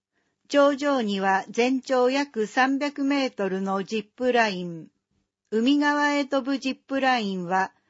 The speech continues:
まるで海へダイブする感覚。写真が五枚あります。一枚目。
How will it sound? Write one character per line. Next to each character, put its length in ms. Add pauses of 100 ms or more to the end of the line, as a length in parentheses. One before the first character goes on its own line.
(120)
ま 180
る 140
で 260
海 360
へ 160
ダ 180
イ 100
ブ 140
す 200
る 140
感 320
覚。 480 (1500)
写 200
真 320
が 120
五 160
枚 360
あ 80
り 160
ま 160
す。 240 (880)
一 320
枚 280
目。 300